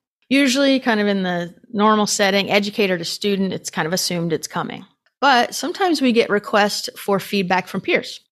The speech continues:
This happens kind of frequently for me. I'll, somebody will send me, like, a C V or a paper or a presentation, and it'll just say,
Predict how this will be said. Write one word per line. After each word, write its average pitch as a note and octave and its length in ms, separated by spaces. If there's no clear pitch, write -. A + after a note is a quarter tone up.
This G3+ 220
happens F#3 840
kind G3 140
of F3+ 80
frequently G#3 320
for F#3+ 120
me. G#3+ 140
I'll, F#3 360
somebody G3+ 340
will F#3 80
send F#3 260
me, F3+ 120
like, D#3+ 160
a B2 60
C F3+ 300
V E3+ 440
or B2 200
a G2 260
paper E3 600
or F3 100
a - 40
presentation, F3+ 760
and F3 360
it'll F3+ 140
just F3+ 200
say, E3+ 360